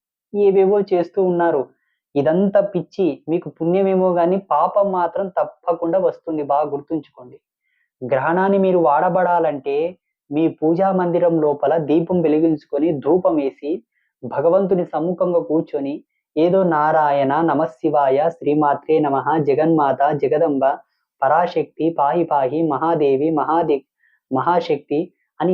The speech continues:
ఏదో ఒక నామాన్ని జపం చేయండి. లేదా మీకు, మీకు ఎవరైనా గురువులు ఉంటే ఆ గురువుల చేత మీరు స్వీకరించబడ్డ మంత్రాలుంటే ఆ మంత్రం చేత చక్కగా హోమం ఒకటి ఏర్పాటు చేసుకొని,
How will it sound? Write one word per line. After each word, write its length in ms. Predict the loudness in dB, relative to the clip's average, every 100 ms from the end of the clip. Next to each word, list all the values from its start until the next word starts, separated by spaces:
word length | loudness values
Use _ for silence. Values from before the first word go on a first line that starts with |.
| 2
ఏదో 240 | 4 4 2
ఒక 200 | 0 0
నామాన్ని 520 | 0 0 0 0 0
జపం 260 | 0 0 0 2
చేయండి. 400 | 2 2 0 -2 -4 _ _ _ 0
లేదా 380 | 2 4 2 0 -2 _ _ -4
మీకు, 260 | -2 -2 -2
మీకు 240 | -4 -2 0
ఎవరైనా 300 | 2 2 2
గురువులు 420 | 2 2 2 2
ఉంటే 260 | 0 0 0
ఆ 180 | 0 0
గురువుల 360 | 0 0 2 0
చేత 280 | 0 0 0
మీరు 260 | 0 0
స్వీకరించబడ్డ 800 | -2 -4 0 0 0 0 0 0
మంత్రాలుంటే 760 | 0 -2 -2 0 0 -2 -4 -4 -4 _ _ _ _ -2
ఆ 100 | -2
మంత్రం 400 | 0 -2 -2 -2
చేత 300 | 0 -2 0 -2 -2 -8 _ _ _ _
చక్కగా 340 | -8 -2 0 2
హోమం 380 | 2 2 2 0
ఒకటి 200 | 0 0
ఏర్పాటు 380 | -2 -2 -4 -4
చేసుకొని, 540 | -8 -10 -12 -10